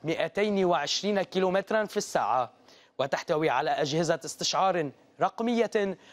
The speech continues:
وتستخدم تقنية الأشعة ما فوق البنفسجية. ومهمات هذه الطائرة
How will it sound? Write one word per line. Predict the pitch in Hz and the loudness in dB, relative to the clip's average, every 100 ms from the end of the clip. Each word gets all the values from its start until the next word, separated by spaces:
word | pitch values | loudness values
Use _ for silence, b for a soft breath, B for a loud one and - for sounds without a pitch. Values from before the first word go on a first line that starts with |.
| b - | b 0
وتستخدم | 160 151 156 - 196 165 151 165 160 | 0 0 -4 -2 -2 -2 -2 0 0
تقنية | 170 - 165 185 165 - | 0 -2 -2 0 0 0
الأشعة | 160 - 156 - 165 156 170 | -2 0 0 0 -2 -4 -2
ما | 165 156 | 0 0
فوق | 147 156 160 196 | 2 -2 2 0
البنفسجية. | 185 185 180 160 120 104 110 110 - b b b b | 2 0 -2 -4 -6 -4 -2 -2 -6 b b b b
ومهمات | 139 151 143 156 175 175 | -4 -2 -2 0 -2 2
هذه | 180 185 185 | 0 0 -2
الطائرة | 196 214 202 208 | 0 2 2 0